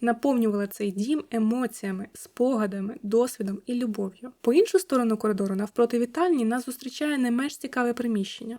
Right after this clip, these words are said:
Дуже часто в американських і англійських інтер'єрах я бачу тенденцію робити кімнати для телевізора окремо від віталень. Ніби вітальня — це простір, створений для часу з родиною, без зайвих деталей. Тому цю кімнату я назвала кімнатою для відпочинку.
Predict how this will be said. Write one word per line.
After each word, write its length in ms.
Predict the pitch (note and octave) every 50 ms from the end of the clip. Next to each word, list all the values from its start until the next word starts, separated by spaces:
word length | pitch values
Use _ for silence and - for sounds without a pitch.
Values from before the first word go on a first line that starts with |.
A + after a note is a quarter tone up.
| - -
Дуже 280 | A3+ A#3 C4+ B3+ A#3
часто 440 | A3+ - - D4 F#4 A4+ - - -
в 40 | A3+
американських 600 | A3+ A3 A3 A#3 - - B3+ A#3 - - G#3 -
і 40 | A3+
англійських 360 | A3 A3 A3 A3 - A3 -
інтер'єрах 540 | B3 B3 - C#4+ D4+ F4 G4 F#4 D#4 - -
я 80 | A#3+
бачу 340 | A3 G#3 B3+ C4+ C#4+ - C4
тенденцію 800 | B3 - A#3+ A3+ G#3+ G#3 G#3+ G#3+ A3 A3+ - - D4+ D4+ D4 C4
робити 360 | A#3+ A#3 G3+ B3 D4 - E4
кімнати 580 | E4 - C4 B3 A#3+ B3+ C4+ C4+ - C4+ C4 - -
для 180 | A3+ G#3+ A#3+
телевізора 720 | A#3 - C4 B3 A#3+ A3+ G3+ G3+ G3 - A3+ A#3+ C#4+ E4 F4 -
окремо 500 | - B3 A#3+ - - G#3+ G#3+ A3 A#3+ B3+ C#4
від 180 | A#3+ A#3 G#3+ -
віталень. 500 | B3+ C4 - B3 A3 G3+ F#3+ F#3 F#3+ G3 _ _ -
Ніби 340 | C#4 D4 D#4+ D#4+ C4 C#4+
вітальня — 560 | C4+ C4 C4+ C4+ - F4 G4 A4 G#4+ G4 E4 D4
це 140 | - - C4+
простір, 540 | C4 - - A#3 B3 C4+ D4+ - - D4+ C#4+
створений 420 | - - - A#3 A#3 B3+ B3+ B3 G#3+ G#3+
для 60 | A3
часу 280 | G#3+ - A#3 A#3 - A#3
з 80 | A3
родиною, 480 | B3 C4+ B3 B3+ A#3+ G#3 F#3+ F#3 F#3 F#3+ G3 _ _ -
без 360 | G3+ F#3+ B3+ D#4+ F4 - - -
зайвих 400 | A3+ - A3+ A3+ A#3 A3+ B3 A#3
деталей. 500 | A#3 A#3+ A#3+ - A#3 G3+ G3+ G3 G3 - _ _
Тому 240 | - B3+ A#3+ B3+ C#4
цю 160 | C4+ - -
кімнату 560 | A3 - A3+ A3 A3 A3+ C4+ E4+ G4+ G4+ - A#3+
я 140 | G#3+ A#3
назвала 480 | A3+ A3+ A3+ G#3 G3+ - B3+ D4 D#4+ D#4
кімнатою 580 | D4+ - - A3 G#3 G#3 A3 B3 B3 D4 C#4+ C4+
для 200 | G#3+ G#3 G#3 G#3
відпочинку. 640 | A3 A3 A3+ - A#3 - - - G3 F#3 F3 -